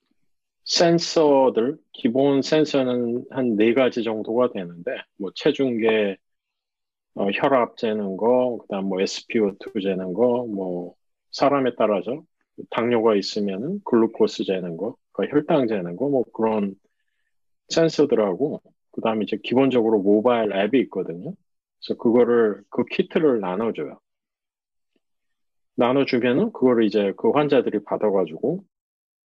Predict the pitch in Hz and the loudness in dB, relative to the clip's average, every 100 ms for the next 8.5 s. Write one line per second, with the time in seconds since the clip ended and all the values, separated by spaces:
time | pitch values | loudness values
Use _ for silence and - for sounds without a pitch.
0 | _ _ _ _ 104 98 92 - _ - | _ _ _ _ -2 0 -2 -6 _ -4
1 | 165 156 131 156 117 131 202 _ _ - | 0 2 2 0 0 -2 -6 _ _ -12
2 | 98 95 98 98 123 113 110 110 107 139 | -10 -6 -6 -4 -2 0 -2 -2 -2 -2
3 | 117 117 139 147 143 127 98 - 117 107 | 0 0 0 0 0 0 -2 -2 -2 -2
4 | 117 170 110 104 117 113 110 104 101 101 | -2 0 0 0 2 2 0 -2 -2 0
5 | 107 104 104 131 131 117 104 107 127 101 | -2 -4 0 0 2 -2 -4 -8 -6 -6
6 | - _ _ _ _ _ _ _ _ _ | -8 _ _ _ _ _ _ _ _ _
7 | _ _ _ 240 240 - 165 - - 175 | _ _ _ -2 -2 -4 -6 -6 -2 -2
8 | 160 131 110 123 | 0 -4 -4 -4